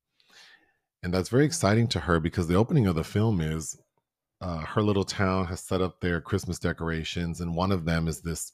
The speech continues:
like, these ornaments, these big ornaments over, like, an intersection, the main intersection in town, with Santa,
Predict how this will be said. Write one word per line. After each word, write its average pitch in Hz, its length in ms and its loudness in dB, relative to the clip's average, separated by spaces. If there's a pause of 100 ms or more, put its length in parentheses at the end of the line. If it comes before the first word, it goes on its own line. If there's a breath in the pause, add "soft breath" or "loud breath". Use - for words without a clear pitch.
(240)
like, 76 220 -10 (540 loud breath)
these 98 200 0
ornaments, 95 580 4
these 82 180 -6
big 90 180 0
ornaments 87 520 0
over, 87 260 0
like, 80 180 -2
an 82 80 -4
intersection, 85 720 -2
the 78 80 0
main 92 240 4
intersection 87 540 -2
in 80 120 -2
town, 80 540 0 (400 loud breath)
with 87 240 2 (240)
Santa, 92 680 2